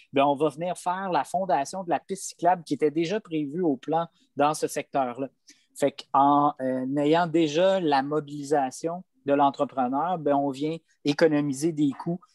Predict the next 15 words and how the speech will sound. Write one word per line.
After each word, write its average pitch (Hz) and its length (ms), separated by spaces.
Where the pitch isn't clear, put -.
et 165 260
accélérer 135 580
le 156 80
projet. 123 400
Donc, 127 200
on 143 80
va 135 140
donc 160 220
approprier 147 500
une 160 140
somme 160 540
de, 143 300
euh, 131 160
soixante-dix 160 640
mille, 156 380